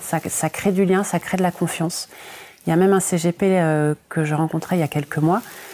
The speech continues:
qui allait à une rencontre, euh, Cardiff, qui a posé, euh, fait une photo du lieu en disant, « Bah, tiens, je vais rencontrer Cardiff aujourd'hui » sur Snapchat. Et, euh, l'ami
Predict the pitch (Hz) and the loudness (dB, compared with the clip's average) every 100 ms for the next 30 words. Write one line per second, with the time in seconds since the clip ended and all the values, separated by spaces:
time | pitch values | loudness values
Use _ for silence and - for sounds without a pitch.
0 | - - - - 175 170 190 175 151 156 | -20 -20 -12 -2 2 4 4 4 2 0
1 | 170 170 - 147 139 135 - 135 131 180 | 0 -2 0 0 2 0 -2 -2 0 -2
2 | - - - 160 147 - - 170 165 175 | -4 -12 -6 -4 -4 -8 -4 0 2 4
3 | 180 151 139 - 160 - 165 - 180 - | 4 2 0 0 0 0 -2 0 0 -2
4 | - _ _ - 151 151 156 160 196 - | -8 _ _ -10 -2 0 4 4 2 0
5 | 156 151 151 156 156 180 180 165 151 147 | -4 -2 0 0 0 -2 -2 0 -2 -2
6 | 151 170 156 156 175 156 151 147 151 214 | -4 -2 -2 -2 -4 -4 -2 0 0 -2
7 | - - - - - - 175 - 180 - | -4 -20 -16 -8 -4 0 0 0 -2 -2
8 | - - - - - - - - 190 226 | -8 -18 -20 -20 -20 -20 -20 -4 2 4
9 | 254 - 175 175 170 170 170 170 175 _ | 4 2 2 4 4 4 4 0 -6 _
10 | _ _ _ _ - - - - - - | _ _ _ _ -20 -20 -20 -20 -20 -20
11 | - - - - - - - - 196 214 | -20 -20 -20 -20 -20 -12 -4 2 4 6
12 | 240 240 240 247 | 6 6 6 4